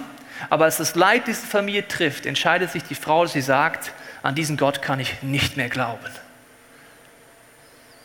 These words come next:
Vielleicht warst du schon mal so tief im Leid, dass du diese Aussage auch schon mal getroffen hast, „An Gott, geh mir weg mit dem. Geh mir weg mit dem Christentum.“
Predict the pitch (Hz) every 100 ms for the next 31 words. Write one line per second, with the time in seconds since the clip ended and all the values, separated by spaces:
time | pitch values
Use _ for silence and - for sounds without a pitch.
0 | - - - 135 139 - 156 160 147 160
1 | 143 139 151 - 156 143 135 147 143 123
2 | 135 131 131 131 139 139 135 131 - 139
3 | 131 127 147 - 127 135 - 131 127 131
4 | 180 - - - - - - - - -
5 | 156 143 135 135 - 139 - - - -
6 | - - - - - - - - - -
7 | - - - - - 165 160 147 160 -
8 | - - - - - 139 127 - 135 -
9 | 127 - 120